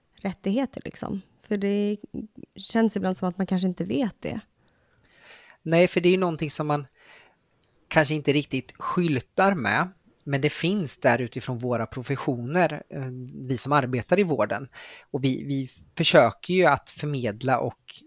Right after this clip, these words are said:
Speaker 2: liksom ta in familjen och barnet i de beslut som går. Sen är det ju så att man kan inte komma och ha helt orimliga krav heller, för att vi har ju också en helhetssituation att förhålla oss till. Eh,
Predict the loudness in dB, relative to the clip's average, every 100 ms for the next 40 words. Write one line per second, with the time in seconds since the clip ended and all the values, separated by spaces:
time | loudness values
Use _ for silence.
0 | _ _ -14 -10 -8 -10 -14 -16 4 6
1 | 6 2 -2 -8 -10 4 6 6 0 -2
2 | -2 -4 -4 0 2 0 -4 -10 -10 -4
3 | 0 0 -2 -8 _ -20 -20 _ 6 6
4 | 0 -2 -4 -6 -4 0 4 6 4 0
5 | -14 -20 -8 -2 2 2 2 -2 0 0
6 | 0 -2 -2 -2 -2 -2 4 4 4 0
7 | 0 -4 -6 0 0 6 6 6 2 -2
8 | -2 -4 -6 -4 -2 -2 2 2 4 0
9 | -4 -4 -6 -6 -6 -4 2 2 2 0
10 | -2 -4 -4 -6 -12 -12 2 4 4 0
11 | -8 -8 -14 -6 -6 0 0 0 -6 -4
12 | -4 -2 2 4 4 0 -6 -4 -10 -16
13 | -20 -20 _ -8 -6 -6 -8